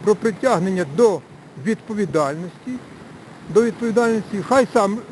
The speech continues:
дивиться, до якої відповідальності у нього є більше рычагів, і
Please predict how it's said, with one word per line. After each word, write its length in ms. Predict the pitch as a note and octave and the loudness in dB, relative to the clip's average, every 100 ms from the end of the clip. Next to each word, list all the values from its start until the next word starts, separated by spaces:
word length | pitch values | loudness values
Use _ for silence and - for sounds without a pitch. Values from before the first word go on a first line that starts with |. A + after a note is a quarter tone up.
| G#3 D#3+ | -8 -2
дивиться, 420 | G#3+ F#3+ - G3+ | 0 0 -2 -2
до 120 | E3+ | 0
якої 320 | G#3 G3+ G#3+ | 0 2 2
відповідальності 920 | G3+ G3 G#3 G3+ G3+ F#3+ G3 E3 - G3+ | 2 -2 -4 0 2 2 0 -4 -8 -8
у 60 | G3 | -4
нього 300 | G#3+ G#3 F#3 | -2 -2 -2
є 200 | F#3+ E3 - - - - C#3 | -2 -4 -6 -16 -18 -12 -2
більше 340 | A3 G3 G3 | -2 0 0
рычагів, 440 | F#3 - E3+ F#3+ F3+ - - - - - - | 0 0 0 0 -4 -8 -18 -18 -16 -12 2
і 280 | C#4+ E4 | 6 6